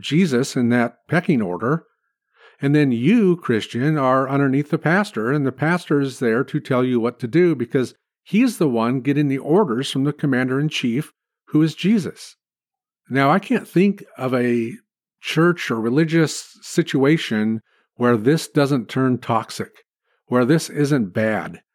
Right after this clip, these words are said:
where this isn't bad for you, where this is not unhealthy. Because, Christian, the New Covenant scriptures tell you that you have an anointing from, from Jesus himself, from God himself,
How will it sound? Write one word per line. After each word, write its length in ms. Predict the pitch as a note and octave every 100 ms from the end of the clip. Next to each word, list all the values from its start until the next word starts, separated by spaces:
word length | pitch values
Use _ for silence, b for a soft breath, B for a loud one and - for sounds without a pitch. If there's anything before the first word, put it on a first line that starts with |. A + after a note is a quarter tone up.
| _
where 140 | B2+
this 160 | D3+ D3+
isn't 300 | D#3+ B2+ F#2+
bad 300 | A#2 C3+ C3+
for 80 | A#2+
you, 260 | A#2 C3
where 120 | G#2
this 200 | A2 D3+
is 160 | C3+ - _ _ -
not 500 | B2 B2 C#3+ C#3+ - _ _
unhealthy. 720 | B2+ C3 G2 C3 - F#2+ D#2+ _ _ _ -
Because, 240 | C3 E3 B2
Christian, 680 | - F3 - C#3 B2 A#2 -
the 140 | B2 C3
New 160 | G3
Covenant 340 | G3+ F3+ D3 A2
scriptures 580 | - E3+ - B2+ A#2
tell 220 | - B2 A#2+
you 220 | A#2 A#2
that 280 | A#2 A2 G#2+
you 320 | G#2+ F3 F#3
have 260 | D3 D#3+
an 100 | D3
anointing 640 | G#2+ G#2+ B2 D3 - A#2 G#2
from, 480 | - A#2 A2 A2 C3
from 240 | - A#2+ A2+
Jesus 480 | C3 C3+ C#3+ C3
himself, 480 | A#2+ A2 - B2+ D#3+
from 240 | - G2+ G#2
God 260 | A#2+ C3+
himself, 640 | A#2+ G#2+ - B2 C3+ F3